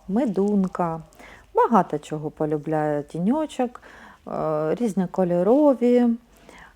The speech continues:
рослинки. Отакий килимочок, е, тут мені зробили. Гортензія варігатна. Ця рослинка вибаглива, вона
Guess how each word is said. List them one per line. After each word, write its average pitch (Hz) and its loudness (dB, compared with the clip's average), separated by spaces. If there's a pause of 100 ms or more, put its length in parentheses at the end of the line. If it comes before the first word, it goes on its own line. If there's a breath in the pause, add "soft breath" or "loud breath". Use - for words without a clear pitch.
(260)
рослинки. 196 0
Отакий 185 -4
килимочок, 175 -4 (360)
е, - -10 (380)
тут 214 -6
мені 151 -8 (960)
зробили. 143 -2 (520 loud breath)
Гортензія 180 2
варігатна. 156 0
Ця 240 0
рослинка 202 -2
вибаглива, 156 0 (800 loud breath)
вона 185 2